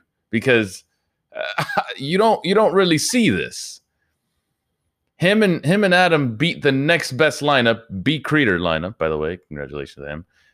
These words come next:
by about eleven and twelve points, respectively. How on earth did you do that, just randomly picking seven, eighth, and ninth hitters without stacking?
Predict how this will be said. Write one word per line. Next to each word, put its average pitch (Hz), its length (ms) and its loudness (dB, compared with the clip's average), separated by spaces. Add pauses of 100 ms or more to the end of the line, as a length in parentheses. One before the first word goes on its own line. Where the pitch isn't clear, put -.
(400)
by 131 180 2
about 123 380 2
eleven 139 500 2
and 120 140 2
twelve 139 320 0
points, 120 320 0
respectively. 71 720 -6 (200)
How 233 420 2
on 135 240 4
earth 120 480 2 (360)
did 113 200 0
you 165 120 0
do 151 240 0
that, 110 180 4
just 110 160 -6
randomly 139 680 2
picking 127 380 0
seven, 143 520 0
eighth, 135 320 -2
and 110 160 -2
ninth 123 260 0
hitters 90 480 -2 (800)
without 123 320 2
stacking? 120 500 -4